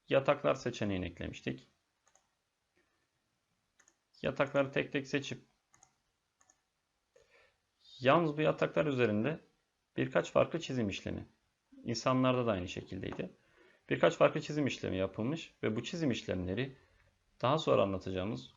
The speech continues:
grup menüsüyle birbirine birleştirildiği için tek seferde tıkladığımda yatağın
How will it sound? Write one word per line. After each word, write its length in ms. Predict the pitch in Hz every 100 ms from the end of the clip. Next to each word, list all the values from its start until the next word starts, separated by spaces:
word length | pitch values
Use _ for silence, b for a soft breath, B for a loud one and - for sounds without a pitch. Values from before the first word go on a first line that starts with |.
| -
grup 280 | 127 160 143
menüsüyle 500 | 110 95 101 95 95
birbirine 460 | 110 113 110 101
birleştirildiği 680 | 101 107 104 - 123 135 147
için 260 | - 101 - _ _ _ -
tek 200 | 156 143
seferde 420 | 127 - 95 90
tıkladığımda 760 | 120 131 120 98 92 120 156 - _ -
yatağın 540 | 139 135 127 123 135